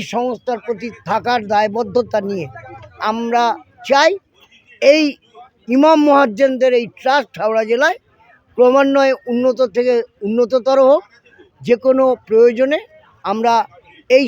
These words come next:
সংস্থার প্রতি আমরা ছিলাম, আমরা আছি,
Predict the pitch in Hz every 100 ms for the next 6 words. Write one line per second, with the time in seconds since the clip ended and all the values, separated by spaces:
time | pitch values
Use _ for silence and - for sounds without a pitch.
0 | - 214 226 214 - 214 220 220 247 233
1 | 208 208 185 _ _ - 247 294 320 -
2 | _ _ _ - 208 208 - 190 - 277